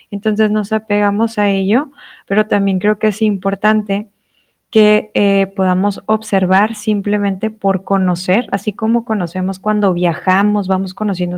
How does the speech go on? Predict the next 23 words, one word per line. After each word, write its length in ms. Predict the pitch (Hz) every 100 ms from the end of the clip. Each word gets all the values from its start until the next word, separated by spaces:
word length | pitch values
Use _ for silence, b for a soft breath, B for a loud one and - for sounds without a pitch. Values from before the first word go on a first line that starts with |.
| 180
otras 260 | 185 208
culturas 760 | - 190 175 196 196 226 226 214
y 80 | 185
luego 260 | 180 180 196
de 240 | 202 185 185
pronto 320 | 175 170 190
no 80 | 202
entendemos 640 | 196 202 196 196 208 202 B B B
por 200 | - 226
qué 180 | 214 185
comen 360 | 196 190 190 185
tal 200 | 180 175
cosa, 420 | 196 214 226 214
por 140 | 220
qué 120 | -
se 120 | 190 208
visten 340 | 196 - 202
de 100 | 196
tal 200 | 190 190
manera 720 | 190 190 180 196 214 214 208
o 80 | 190
por 200 | 190 185
qué 360 | - 190 208